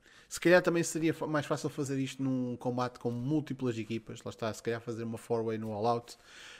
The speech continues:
Eh, e ter, por exemplo, o Santana e Ortiz, os F T R, e,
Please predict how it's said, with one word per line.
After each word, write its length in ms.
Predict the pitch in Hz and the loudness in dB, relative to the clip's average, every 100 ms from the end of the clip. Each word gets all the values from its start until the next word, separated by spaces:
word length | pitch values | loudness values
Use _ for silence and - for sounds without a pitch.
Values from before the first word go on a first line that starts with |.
| - | -4
Eh, 720 | - 127 127 123 123 120 117 117 | 4 6 8 8 8 8 8 6
e 160 | 123 | 2
ter, 220 | 117 - 131 | 0 2 2
por 160 | 127 | 2
exemplo, 760 | 120 127 127 117 120 117 107 107 _ _ _ _ _ _ _ _ _ - - | 0 2 0 0 0 0 -2 -8 _ _ _ _ _ _ _ _ _ -20 -20
o 40 | - | -8
Santana 320 | 120 - 120 | -6 -2 -2
e 60 | 120 | 0
Ortiz, 500 | 120 220 214 208 175 | 0 2 2 2 -2
os 120 | 135 | -2
F 160 | 147 | -2
T 160 | - 156 | 0 4
R, 300 | 175 180 175 - - - - | 6 6 4 -4 -20 -20 -10
e, 600 | 151 151 147 147 147 143 | -2 0 0 0 0 -4